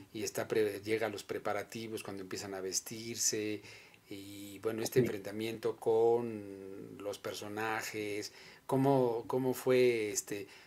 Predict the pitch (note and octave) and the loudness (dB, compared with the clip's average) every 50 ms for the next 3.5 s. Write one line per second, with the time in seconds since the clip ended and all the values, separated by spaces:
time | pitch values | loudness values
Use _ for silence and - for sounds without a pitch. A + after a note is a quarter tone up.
0 | _ - A#2 A#2 A2 - B2+ C#3 C#3 C3+ C3 B2 - B2+ B2+ C3 C3 A#2+ A2 A2 | _ -2 0 2 4 6 6 6 6 6 6 4 4 6 6 6 6 4 2 0
1 | G#2+ G#2+ G#2+ G#2+ G#2 - B2 C#3 C#3+ D3 C3+ C3+ D3 C#3 C3+ C3+ C3 - - A2 | -2 -2 -4 -4 -4 -4 -4 -4 -4 -6 -6 0 2 4 4 4 4 2 0 0
2 | A#2+ B2 C3 C#3 C#3+ C3+ - B2 - - - - - G2+ F#2+ - B2 B2+ B2 B2+ | 2 2 2 2 0 0 -2 -2 -4 -4 -6 -4 -4 -2 -2 0 0 2 2 0
3 | C3 B2+ - B2+ A#2+ A#2+ A#2 A#2 - - | 0 0 0 0 2 2 0 0 -2 -4